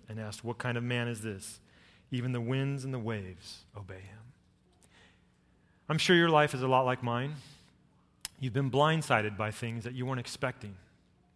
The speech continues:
Things that come upon you suddenly that, that grab you and, and strike a chord of panic in your life. And you become afraid. And if you're not careful, you lose your faith in the greatness of God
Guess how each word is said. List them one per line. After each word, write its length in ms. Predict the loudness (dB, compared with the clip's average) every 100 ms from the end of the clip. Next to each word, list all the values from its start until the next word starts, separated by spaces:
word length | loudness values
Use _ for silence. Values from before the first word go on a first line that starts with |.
| _ _ _ _
Things 220 | 6 8 8
that 100 | 4
come 140 | 4
upon 360 | 4 6 4 6
you 100 | 2
suddenly 460 | 6 6 6 6
that, 200 | 6 4 0 2
that 200 | 4 4 0 -18 -4
grab 440 | 4 8 8 8
you 280 | 2 -2 -4 -6
and, 220 | -6 -4
and 120 | -4
strike 400 | -2 0 2 2
a 40 | 0
chord 280 | 0 0 0
of 160 | -4
panic 500 | -6 -4 -2 -4 -6
in 80 | -8
your 140 | -6
life. 560 | -6 -6 -8 -14 -16 -18 _ _ _ _ _ _ _ _ _ _ _ -8
And 100 | -2
you 60 | 0
become 260 | 2 0
afraid. 760 | -2 -4 2 4 4 2 -2 -8 -16 -20 _ _ _ _ _
And 100 | 0
if 120 | 2 6
you're 80 |
not 240 | 6 6 0
careful, 580 | 4 6 6 2 -2 -2 -10
you 140 | -2 0
lose 420 | 4 4 4 0
your 100 | -2
faith 720 | -2 -4 0 2 0 -2 -10 -18 -20 _ -6
in 120 | -4
the 80 | -4
greatness 540 | -2 -2 0 -2 -2
of 160 | -6 0
God 420 | 4 6 4 2